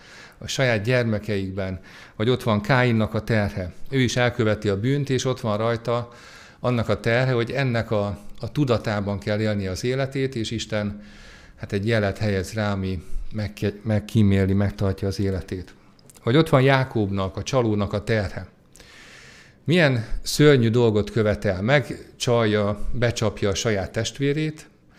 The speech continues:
becsapja a saját apját, és utána még azért ott a, az új családjában is történik néhány furfangos dolog, amivel szintén gyakorlatilag, hát,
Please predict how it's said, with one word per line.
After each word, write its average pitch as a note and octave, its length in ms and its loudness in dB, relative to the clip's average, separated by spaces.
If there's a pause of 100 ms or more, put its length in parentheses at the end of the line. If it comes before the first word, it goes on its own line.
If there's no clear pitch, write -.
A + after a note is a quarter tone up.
(380)
becsapja A#2 760 2 (200)
a - 60 4
saját G2 380 0
apját, D#3 580 -2 (640)
és - 160 -6
utána A#2 360 2
még A2+ 200 0
azért G#2+ 340 2
ott G#2+ 220 -4
a, F#2+ 360 -4 (220)
az G2+ 120 -10
új A2+ 360 0 (300)
családjában G2 800 -2
is G#2 180 -4
történik G2+ 580 -4
néhány G2 320 -4
furfangos F#2+ 600 -2
dolog, G#2 280 0
amivel G2 520 -2 (360)
szintén G2+ 420 -2
gyakorlatilag, F#2+ 720 -2 (180)
hát, G2 260 -10